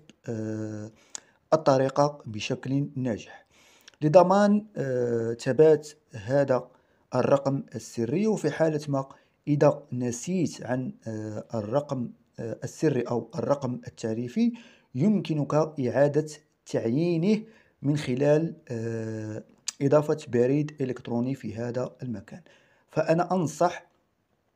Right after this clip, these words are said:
أي شخص أن يضيف بريد إلكتروني في هذا المكان، في حالة ما إذا نسيت الرقم السري يمكنك إعادة تعيينه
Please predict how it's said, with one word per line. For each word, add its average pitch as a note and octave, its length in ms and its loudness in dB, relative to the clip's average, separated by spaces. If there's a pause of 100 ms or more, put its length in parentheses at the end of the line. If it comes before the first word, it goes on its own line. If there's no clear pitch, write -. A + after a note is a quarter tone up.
(300)
أي F3 200 4
شخص - 380 -2
أن C#3 200 -2
يضيف D3 360 -2
بريد C3 520 0
إلكتروني B2 680 -6 (280)
في A2 220 -8
هذا B2+ 400 0
المكان، A#2+ 480 -4
في - 120 -12
حالة G#3 360 0
ما G2+ 160 -8 (100)
إذا D3 200 2
نسيت D3 520 -4 (500)
الرقم C3 540 2 (160)
السري C3 440 -2
يمكنك D3+ 520 -4
إعادة B2+ 520 -2
تعيينه C#3 760 -4